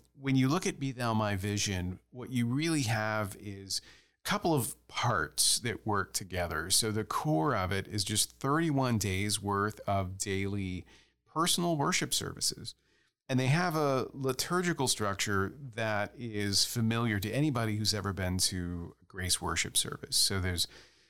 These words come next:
you know, everything from a call to worship to a confession of sin and,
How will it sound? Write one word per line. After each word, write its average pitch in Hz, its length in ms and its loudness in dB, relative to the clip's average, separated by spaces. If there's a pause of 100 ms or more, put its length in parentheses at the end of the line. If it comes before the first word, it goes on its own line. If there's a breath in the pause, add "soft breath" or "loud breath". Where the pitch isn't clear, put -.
(220 loud breath)
you 101 60 -12
know, 98 80 -4
everything 117 320 0
from 101 160 0
a 90 340 0
call 160 300 0
to 139 60 2
worship 117 720 0
to 95 260 -2
a 92 40 -4
confession 101 540 -4
of 87 100 -4
sin 127 720 2
and, 87 300 -4